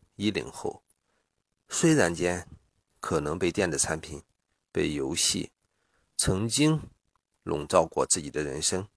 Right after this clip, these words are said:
但是却诞生了更多的、更早抬头看世界的人。这些人较之以前的六零后、七零后、八零后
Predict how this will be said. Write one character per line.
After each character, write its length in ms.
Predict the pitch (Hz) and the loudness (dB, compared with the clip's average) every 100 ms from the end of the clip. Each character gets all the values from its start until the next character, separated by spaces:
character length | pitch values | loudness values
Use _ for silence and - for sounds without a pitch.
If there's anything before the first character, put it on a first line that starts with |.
| _ _ _ _ _ - | _ _ _ _ _ -2
但 180 | 80 | 0
是 380 | - - 76 - _ _ _ _ _ - | 2 2 0 -8 _ _ _ _ _ -10
却 120 | - | -6
诞 220 | - 92 | 0 2
生 180 | 82 90 | 2 0
了 100 | 82 | -4
更 260 | - 120 82 | -2 -2 -2
多 180 | 78 73 | -2 -2
的、 260 | - - _ _ _ _ _ _ _ _ _ _ _ - | -4 -8 _ _ _ _ _ _ _ _ _ _ _ -2
更 240 | 135 90 | -2 0
早 360 | - - 65 - _ _ | 0 -2 -4 -14 _ _
抬 160 | - 82 | 0 0
头 140 | 87 | 0
看 180 | - 90 | -6 -2
世 140 | - - | -2 -2
界 120 | - | -10
的 140 | - | -12
人。 100 | - - _ _ _ _ _ _ _ - | -20 -20 _ _ _ _ _ _ _ -4
这 160 | 104 85 | -2 0
些 100 | 76 | -2
人 300 | 67 85 - _ _ | -2 -6 -8 _ _
较 220 | - 71 | -4 -4
之 120 | - 87 | -2 -4
以 120 | 64 | -4
前 240 | - 82 | -6 -4
的 240 | 78 71 - _ _ _ - | -4 -6 -10 _ _ _ 0
六 180 | 98 | 0
零 220 | 73 76 67 | 2 -2 -8
后、 340 | - 73 - - | -8 -8 -10 -8
七 160 | - | -6
零 160 | 76 64 | -6 -8
后、 160 | - - | -10 -2
八 180 | 76 69 | -2 -2
零 120 | 57 | -6
后 320 | - - - | -10 -10 -10